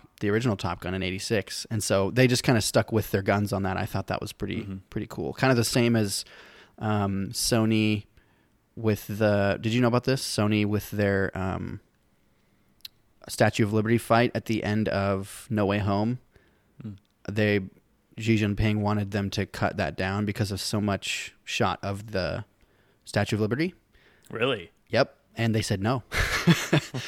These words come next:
Speaker 2: man.
Speaker 1: So they, they literally, it's not released in China, um, and hasn't. And that's, like, the
Speaker 2: Wow.
Speaker 1: biggest market in the world. And so it's like,
Speaker 2: Yeah.
Speaker 1: wow. It's kind of, uh, I guess, I don't know,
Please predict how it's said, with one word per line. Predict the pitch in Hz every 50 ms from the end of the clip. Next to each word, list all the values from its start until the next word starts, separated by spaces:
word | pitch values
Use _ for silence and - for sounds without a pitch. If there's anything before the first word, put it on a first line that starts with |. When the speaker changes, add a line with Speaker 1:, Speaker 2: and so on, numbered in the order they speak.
| -
Speaker 2:
man. | 139 110 101
Speaker 1:
So | 104 151 139 127 117 - - - - - - _ -
they, | 120 131 127 127 - - - -
they | 120 123 123
literally, | 120 123 127 127 135 127 123 123 120 120 -
it's | - 120 120 - - -
not | 123 117 110 87
released | 117 113 113 113 -
in | 107 95
China, | - - 107 107 107 95 95 - _ - - -
um, | 104 101 98 98 98 98 95 - -
and | - 107 101 95
hasn't. | 90 104 104 101 95 90 - - - - _ _ _ _ -
And | 107 104 101 98
that's, | 104 107 110 - -
like, | 117 107 -
the | - 110
Speaker 2:
Wow. | 98
Speaker 1:
biggest | 110 104 107 98 -
market | 110 101 98 - 95
in | 92
the | 92
world. | 95 101 131 160 110 78 - - _
And | - 123 110
so | - 117 107 101
it's | 101 -
like, | 117 101 110 107
Speaker 2:
Yeah. | 98
Speaker 1:
wow. | 98 127 131 95 90 85 - - - - - - - _ -
It's | 110 -
kind | - 160 131 123
of, | 117 101 107 123
uh, | 120 107 104 98 98 98 98 - _ _ _ _ _ _ _ _ _ _ _ -
I | - 107
guess, | 101 104 98 - - - - - _ _ _ _ _ _ _ _ _ _ _ _ _ _ _ _ _ _ _ -
I | 107
don't | 104 95
know, | 90 82 98